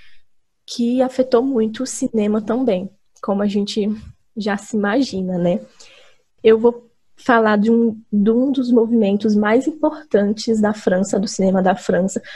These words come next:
que foi a Nouvelle Vague, ou Nova Onda. Ele aconteceu, esse movimento, em mil novecentos e cinquenta e oito, e foi quando novos cineastas começaram a surgir e eles começaram a ter uma reação contrária a Hollywood.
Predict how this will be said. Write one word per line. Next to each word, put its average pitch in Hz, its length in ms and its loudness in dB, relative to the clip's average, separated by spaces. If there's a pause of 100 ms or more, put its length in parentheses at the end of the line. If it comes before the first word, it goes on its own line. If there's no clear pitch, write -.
(200)
que - 120 -10
foi 226 240 4
a 226 60 2
Nouvelle 226 520 2
Vague, 185 480 0 (280)
ou 220 240 6
Nova 220 400 0
Onda. 190 420 -6 (640)
Ele 208 160 -2
aconteceu, 214 840 -4
esse 202 160 -8
movimento, 202 480 -6
em 214 60 0
mil 202 180 0
novecentos 226 420 -4
e 214 120 -8
cinquenta 220 520 -4
e 269 100 0
oito, 185 360 -4 (560)
e 226 60 -4
foi 247 220 2
quando 240 480 -2
novos 254 520 0
cineastas 220 680 -4
começaram 226 640 -2
a - 20 -6
surgir 240 640 -2 (360)
e 233 80 -2
eles 240 220 2
começaram 254 500 -2
a 247 40 -2
ter 254 120 -2
uma 240 140 0
reação 240 640 -4
contrária 254 880 -2
a 247 80 -2
Hollywood. 233 760 -2